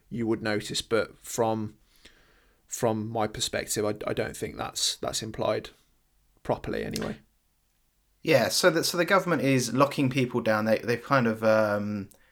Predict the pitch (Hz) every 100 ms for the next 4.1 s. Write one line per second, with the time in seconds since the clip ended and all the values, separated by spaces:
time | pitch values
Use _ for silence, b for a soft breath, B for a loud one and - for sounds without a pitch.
0 | b b - 120 113 - 113 113 - 113
1 | 110 110 - 113 107 104 95 90 - b
2 | b _ - 113 113 - 139 135 - 123
3 | 110 107 104 110 - 113 104 104 95 -